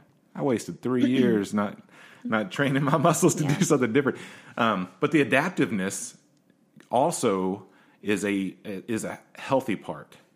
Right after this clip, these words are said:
Speaker 1: Like, when people get injuries or when people have a deficiency in their body,
Speaker 2: Yeah.
Speaker 1: their body adapts to do whatever you want your body to do, which is one of the coolest things about our bodies anyways.
Speaker 2: Yeah.
Speaker 1: You know, which, which is the other side of this whole conversation, though, but is,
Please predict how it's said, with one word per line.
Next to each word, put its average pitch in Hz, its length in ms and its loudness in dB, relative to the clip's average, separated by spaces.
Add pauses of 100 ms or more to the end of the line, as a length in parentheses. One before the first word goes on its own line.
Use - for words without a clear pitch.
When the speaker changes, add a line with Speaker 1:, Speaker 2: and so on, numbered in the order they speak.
(280)
Speaker 1:
Like, 110 140 2
when 104 100 0
people 110 260 -2
get 95 140 -2
injuries 135 640 -2
or 98 600 2
when 101 200 -4
people 98 240 -6
have 104 180 0
a 131 60 0
deficiency 147 520 -2
in 151 80 -2
their 156 100 -2
body, 156 380 -2 (220)
Speaker 2:
Yeah. 190 140 -8
Speaker 1:
their 113 100 4
body 113 380 2
adapts 107 580 -4
to 113 120 -4
do 110 300 0
whatever 104 280 0
you 92 200 -4
want 90 260 -6
your 95 60 -6
body 82 240 -4
to 76 60 -10
do, 76 240 -10 (580)
which - 280 -2 (340)
is 110 140 -2
one 165 160 2
of - 40 0
the 110 60 -2
coolest 127 400 0
things 101 260 -4
about 90 300 -4
our 92 100 0
bodies 90 440 -2 (260)
anyways. 80 560 -6
Speaker 2:
Yeah. 123 260 -2
Speaker 1:
You 123 140 2
know, 127 400 4
which, 135 220 0
which 131 180 0
is 135 100 -2
the 131 100 2
other 135 140 4
side 113 220 0
of 104 80 -4
this 92 100 -6
whole 98 160 0
conversation, 90 580 -4
though, 85 200 -4
but 90 160 -2
is, 90 160 -4